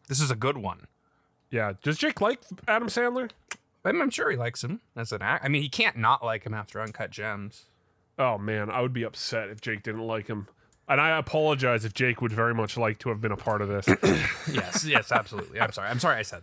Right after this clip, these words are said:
Speaker 1: that. I, I shouldn't have said that.
Speaker 2: Um, what? So, I mean, like,
Speaker 1: Well,
Speaker 2: do,
Speaker 1: now I
Speaker 2: do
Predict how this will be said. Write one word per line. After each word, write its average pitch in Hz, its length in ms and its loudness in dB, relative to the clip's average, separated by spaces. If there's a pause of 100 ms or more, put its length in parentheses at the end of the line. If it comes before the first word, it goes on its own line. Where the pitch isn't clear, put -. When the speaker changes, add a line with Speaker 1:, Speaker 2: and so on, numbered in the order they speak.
Speaker 1:
that. 73 140 -16 (120)
I, - 60 -20
I - 260 -20
shouldn't 95 200 -10
have - 100 -20
said - 100 -20
that. 131 80 4
Speaker 2:
Um, 127 400 2 (500)
what? 131 360 2 (160)
So, 196 320 2
I 180 100 4
mean, 196 200 2
like, 151 240 2
Speaker 1:
Well, 127 80 6
Speaker 2:
do, 131 60 8
Speaker 1:
now 185 100 10
I 160 80 8
Speaker 2:
do 123 60 2